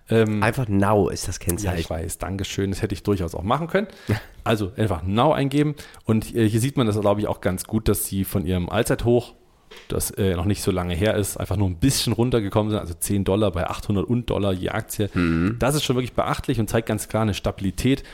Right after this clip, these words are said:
Speaker 1: vor allem die alten Hochs
Speaker 2: Ja.
Speaker 1: sind hier auch spannend, weil die eben doch, ich sag mal, relativ stabil, äh, dastehen, um die achthundertzwanzig Do-, äh, Dollar, ne? Und das ist natürlich eine Unterstützungslinie,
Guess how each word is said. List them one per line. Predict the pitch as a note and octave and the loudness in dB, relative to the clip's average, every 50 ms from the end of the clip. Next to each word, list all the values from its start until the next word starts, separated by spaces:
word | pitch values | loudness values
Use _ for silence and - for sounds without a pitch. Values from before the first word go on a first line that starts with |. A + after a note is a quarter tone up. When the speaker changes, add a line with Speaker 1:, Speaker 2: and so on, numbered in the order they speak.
| - - - | -20 -20 -8
Speaker 1:
vor | - - G#2+ | -2 0 2
allem | A2 A2 | 2 2
die | G#2+ - | 2 0
alten | - G#2+ A2 G#2+ A2 G2 | 2 0 0 0 2 4
Hochs | E2 | 4
Speaker 2:
Ja. | F#2+ F#2+ F#2 | 6 6 4
Speaker 1:
sind | - - - B2+ A#2 | 4 2 0 0 2
hier | A2+ B2 - | 2 2 2
auch | F#2 - | 0 0
spannend, | - - - G#2 G#2+ A2 A2 A2 - - - _ - | -2 -2 -2 0 0 0 -2 -2 -4 -8 -12 _ -2
weil | G#2 G2+ F#2+ | 0 0 0
die | F#2+ - G2 G#2 G#2 D2 - | -2 -4 -6 -4 -2 0 2
eben | G#2+ G#2+ G#2+ G2+ G2 F#2 - - _ _ _ _ _ - | 2 2 2 0 -2 -2 -4 -8 _ _ _ _ _ -6
doch, | - F2+ F#2 | -6 -4 -4
ich | F#2+ | -2
sag | G#2 G2+ | -2 -2
mal, | F#2+ F#2+ F2 | 0 0 0
relativ | F#2 G2 G2 - - F#2+ F2 - | 2 0 0 0 -2 -6 -6 -6
stabil, | - - - G2 E2+ E2+ G2 G2+ G2+ G2+ G#2 G2 - - - - - - - - | -8 -8 -6 -8 -6 -6 -2 0 2 2 2 0 -2 -10 -20 -20 -20 -18 -8 -4
äh, | - G2 G2 E2+ | 0 0 0 0
dastehen, | - E2 F2+ G2+ - - G2 F2+ F2 E2+ - | 0 -2 -2 -2 -2 0 0 0 -2 -2 -4
um | - A2 G2+ G2+ F#2+ | -2 0 0 2 2
die | F#2 F2+ F2+ - | 2 0 0 0
achthundertzwanzig | D#2+ E2 - - - G2 F2+ F2+ F2 - - E2 F2 F2+ E2+ E2 - - - - | -2 -6 -6 -4 -2 0 0 0 -2 -2 -4 -4 -4 -4 -6 -6 -8 -10 -10 -10
Do-, | F2+ - | -8 -4
äh, | F#2+ F2+ F2 E2+ | -4 -2 -2 -2
Dollar, | - E2 D#2+ D#2+ D2+ | -4 -4 -6 -6 -6
ne? | D#2+ F#2+ A2+ | -2 -2 0
Und | A#2+ A#2 | 0 0
das | G2+ F#2+ | 0 0
ist | A2 G#2+ | 0 0
natürlich | A2 G#2 G#2+ A2 F#2+ - | 0 0 0 0 0 0
eine | F#2 | 0
Unterstützungslinie, | F2+ F2+ F2 - A#2+ - - A2+ G#2 - - - G#2 F#2+ G2 G2 F#2+ | -2 -2 -2 -2 -2 -2 -2 -4 -6 -6 -6 -6 -4 -2 0 0 0